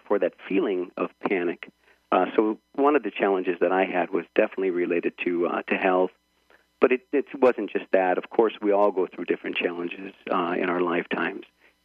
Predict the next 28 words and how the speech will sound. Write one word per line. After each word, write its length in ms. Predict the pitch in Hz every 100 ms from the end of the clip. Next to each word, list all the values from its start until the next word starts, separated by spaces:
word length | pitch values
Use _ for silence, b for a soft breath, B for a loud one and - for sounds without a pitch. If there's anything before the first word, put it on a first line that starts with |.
| -
You 60 |
know, 60 | 92 -
some 160 | 92
of 100 | 87
us 80 | 87 -
go 180 | 90 87
through 220 | - 95
divorces, 720 | 87 90 90 - 95 90 90 -
or 100 | 82
we 140 | 82
have, 340 | - 85 80 -
um, 300 | - 52 - _ b b b _ -
difficult 360 | 104 - 95 -
relationships, 760 | 92 92 101 - 104 107 - -
maybe 260 | 98 95 95
with 160 | 95 -
someone 260 | 92 92
who's 180 | 92 80
important 520 | 78 - 120 110 104 -
to 180 | 107 98
us, 240 | 95 95 - - _ _ _ _ -
and, 320 | - 190 180
uh, 100 | 90
we 120 | 85 92
need 180 | 90 -
to 200 | 87 87
make 320 | 87 92 - -
peace 360 | - 110 101